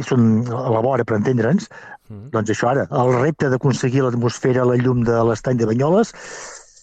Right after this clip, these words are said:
Speaker 1: és un repte difícil, eh? <laughs>
Speaker 2: Mhm, mhm.
Speaker 1: Perquè fa
Speaker 2: Com de
Speaker 1: aquella mena com de, com de boirina, saps? I és, és una cosa que no, no és fàcil, no és fàcil.
Speaker 2: Mhm. La inauguració serà aquest, eh, dissabte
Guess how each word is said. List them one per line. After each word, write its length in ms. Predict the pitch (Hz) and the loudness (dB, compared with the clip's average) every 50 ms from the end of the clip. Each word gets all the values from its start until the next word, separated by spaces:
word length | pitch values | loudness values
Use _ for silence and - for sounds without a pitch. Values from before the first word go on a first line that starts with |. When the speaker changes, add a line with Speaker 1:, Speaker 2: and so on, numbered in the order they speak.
| _ _ _ _ _ _ - - | _ _ _ _ _ _ -6 -4
Speaker 1:
és 120 | 147 127 | -2 0
un 140 | 151 151 147 | 2 2 2
repte 160 | 151 - 151 | 2 2 2
difícil, 460 | 139 131 - - 113 - - 110 107 | 2 2 2 0 -2 0 2 0 2
eh? 160 | 139 185 214 - | 2 0 0 0
<laughs> 560 | - - - - 165 147 - - 143 127 107 | -2 -2 -2 -2 -2 -2 -2 -2 -2 -2 -2
Speaker 2:
Mhm, 220 | 98 101 120 135 _ _ - - | -4 -8 -14 -16 _ _ -18 -16
mhm. 260 | 123 104 101 123 123 _ _ _ - - - _ _ _ _ - | -14 -14 -14 -18 -20 _ _ _ -20 -20 -20 _ _ _ _ -4
Speaker 1:
Perquè 160 | 110 110 120 | -2 -2 0
fa 100 | 151 127 | 0 0
Speaker 2:
Com 0 | |
de 60 | 151 | 2
Speaker 1:
aquella 120 | 143 147 | 2 4
mena 220 | 151 156 151 147 139 | 4 4 4 2 0
com 180 | - 151 147 139 | 2 2 2 2
de, 220 | 127 143 139 135 120 | 2 2 0 0 0
com 160 | - 135 135 | 2 0 2
de 80 | 131 | 2
boirina, 720 | 131 123 120 120 113 113 175 202 180 147 135 135 135 139 151 - - - - | 2 2 0 0 2 4 4 4 6 4 4 2 2 0 0 -2 -8 -16 -8
saps? 260 | - 131 135 139 135 | -4 -2 -2 0 2
I 60 | 160 | 0
és, 100 | 147 127 151 | 2 2 2
és 200 | 151 135 123 131 | 2 2 2 2
una 180 | 135 131 127 117 | 2 2 2 0
cosa 280 | - 139 113 117 113 | 0 -2 0 -2 -4
que 240 | - - 123 120 117 | -2 0 0 0 0
no, 140 | 120 135 135 | 0 0 0
no 120 | 131 151 | 0 -2
és 120 | 165 - - | -2 -2 -4
fàcil, 340 | 113 101 - - - 95 | -6 -6 -6 -6 -6 -4
no 80 | 110 120 | -2 -2
és 80 | 113 - | -4 -4
fàcil. 400 | - 117 117 - - 95 87 90 _ _ - - | -6 -10 -10 -8 -10 -12 -12 -12 _ _ -20 -18
Speaker 2:
Mhm. 240 | 127 117 101 104 110 117 _ _ _ _ _ _ _ _ - | -16 -16 -16 -18 -20 _ _ _ _ _ _ _ _ _ -20
La 120 | 87 101 | -20 -20
inauguració 520 | 107 107 101 98 107 101 95 - - 110 101 | -18 -18 -16 -14 -14 -14 -14 -14 -14 -14 -14
serà 800 | - - 113 104 104 104 101 95 95 92 92 90 87 85 90 | -12 -10 -8 -6 -6 -6 -6 -6 -8 -8 -10 -10 -12 -14 -16
aquest, 380 | 95 92 - 98 95 92 - - | -18 -16 -14 -14 -14 -14 -14 -14
eh, 440 | 98 92 90 90 87 87 85 85 87 | -12 -12 -12 -12 -14 -14 -16 -16 -18
dissabte 580 | 87 98 92 - - - 104 - _ - - | -18 -16 -16 -14 -12 -10 -12 -12 _ -14 -12